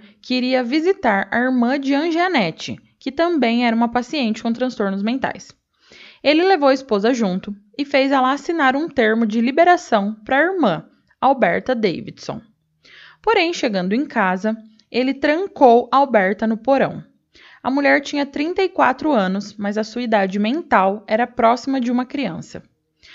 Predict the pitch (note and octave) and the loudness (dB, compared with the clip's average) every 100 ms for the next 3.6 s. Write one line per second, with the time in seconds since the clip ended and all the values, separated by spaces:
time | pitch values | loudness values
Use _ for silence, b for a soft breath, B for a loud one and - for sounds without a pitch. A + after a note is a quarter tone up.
0 | B B A#4 A#4+ A4+ G#4 G4+ G#4 A#3 G#3+ | B B -2 2 2 4 4 4 4 2
1 | C4 A#3+ C4 D4 E4 F#3+ E3 F#3 A#3 D#4+ | 0 2 4 2 0 0 0 2 2 2
2 | A3 G#3+ A#3 b b b - C#4 C#4+ C#4+ | 2 0 -4 b b b -8 0 4 4
3 | E4+ A#3+ A3 G#3 - | 2 0 -2 -2 -4